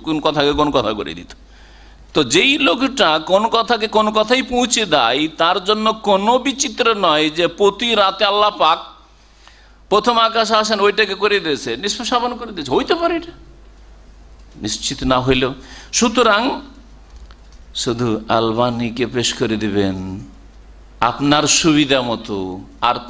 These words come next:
তাকে পেশ করে দিয়ে তারপরেও আপনার পুরো আমল প্রমাণ হয়নি, শুধু এতটুকু, এই রাতটার কিছু ফজিলত আছে।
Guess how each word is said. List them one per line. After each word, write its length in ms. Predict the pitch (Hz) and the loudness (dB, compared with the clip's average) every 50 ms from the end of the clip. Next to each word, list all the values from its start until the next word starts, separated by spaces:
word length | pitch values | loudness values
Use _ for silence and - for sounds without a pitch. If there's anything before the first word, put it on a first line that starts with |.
| - 110 107 - - - | -16 -16 -16 -18 -6 -2
তাকে 280 | 127 120 117 123 147 147 | -2 -2 0 0 -2 0
পেশ 220 | - 156 147 135 - | 0 0 0 0 -2
করে 260 | - - 156 135 135 131 | 0 0 0 2 2 0
দিয়ে 320 | 113 110 117 110 104 101 98 98 - | 0 -2 -2 0 0 0 0 0 0
তারপরেও 520 | - 107 107 113 107 110 151 160 180 202 208 | 0 0 0 0 0 2 2 4 4 4 4
আপনার 340 | 190 190 180 175 170 156 147 | 2 2 0 0 -2 -2 -2
পুরো 240 | - 170 170 165 160 | 0 0 2 2 4
আমল 300 | 139 135 135 143 143 139 135 | 4 4 4 2 0 0 0
প্রমাণ 260 | 135 135 131 131 135 127 | -4 -6 -2 -2 -2 -2
হয়নি, 180 | 127 135 135 120 | -2 -6 -6 -6
শুধু 200 | - 156 143 143 | -8 -8 -4 -2
এতটুকু, 520 | 139 139 139 - 147 139 151 143 135 135 123 - - - - - - - - - | -2 -4 -4 -6 -8 -8 -8 -6 -6 -6 -6 -8 -10 -16 -20 -20 -20 -20 -6 -4
এই 180 | - 233 247 226 208 | -2 -2 0 0 0
রাতটার 680 | 165 135 131 127 127 - - - - - 208 208 214 208 - | 0 2 0 0 0 -2 -8 -10 -4 -2 -2 0 -2 -4 -6
কিছু 260 | - 180 175 - - 202 180 | -10 -12 -6 -4 -4 -4 -4
ফজিলত 540 | - - - 120 110 113 120 98 95 87 - | -6 -2 -2 -2 0 0 -2 -2 -2 -2 -2
আছে। 340 | - 80 85 - - - | -2 -2 0 0 0 -2